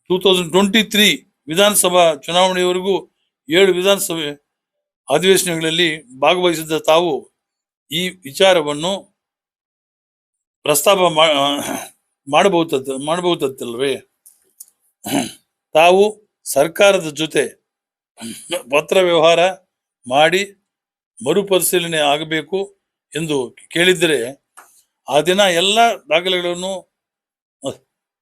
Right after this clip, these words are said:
ಹೊಂದಿದ್ದ ರೈತರು, ರೈತರ ಜಮೀನು ಅರಣ್ಯ ಇಲಾಖೆ ಇಂಡೀಕರಣ ಆಗುವುದು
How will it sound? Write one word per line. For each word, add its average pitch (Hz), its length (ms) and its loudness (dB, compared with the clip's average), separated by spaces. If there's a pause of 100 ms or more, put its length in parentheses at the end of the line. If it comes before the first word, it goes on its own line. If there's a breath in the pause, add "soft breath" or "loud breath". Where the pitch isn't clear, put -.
(140)
ಹೊಂದಿದ್ದ 175 340 0
ರೈತರು, 160 500 0 (1160)
ರೈತರ 185 300 2
ಜಮೀನು 170 500 -4
ಅರಣ್ಯ 170 440 0
ಇಲಾಖೆ 160 420 0 (200)
ಇಂಡೀಕರಣ 156 460 -8
ಆಗುವುದು 143 460 -6